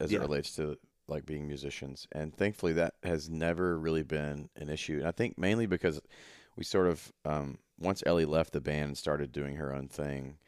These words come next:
Speaker 1: the, the sort of lanes that we are in are
Speaker 2: Mm.
Speaker 1: so
Speaker 2: Yeah,
Speaker 1: different
Speaker 2: yeah.
Speaker 1: that there's not a ton of, um, competing realities.
Speaker 2: Yeah.
Speaker 1: You know, like, we're not trying to get the same venues. We're not trying
Speaker 2: Right,
Speaker 1: to, like,
Speaker 2: right.
Speaker 1: you know, get the same accolades or
Speaker 2: Right.
Speaker 1: the same,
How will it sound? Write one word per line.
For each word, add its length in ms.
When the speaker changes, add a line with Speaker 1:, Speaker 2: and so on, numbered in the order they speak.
Speaker 1:
the, 280
the 120
sort 220
of 100
lanes 460
that 120
we 140
are 140
in 260
are 120
Speaker 2:
Mm. 40
Speaker 1:
so 500
Speaker 2:
Yeah, 80
Speaker 1:
different 480
Speaker 2:
yeah. 160
Speaker 1:
that 240
there's 260
not 300
a 80
ton 300
of, 280
um, 420
competing 680
realities. 720
Speaker 2:
Yeah. 180
Speaker 1:
You 80
know, 100
like, 160
we're 60
not 160
trying 200
to 80
get 160
the 80
same 480
venues. 520
We're 80
not 120
trying 240
Speaker 2:
Right, 160
Speaker 1:
to, 60
like, 200
Speaker 2:
right. 240
Speaker 1:
you 100
know, 140
get 140
the 80
same 180
accolades 640
or 40
Speaker 2:
Right. 100
Speaker 1:
the 60
same, 320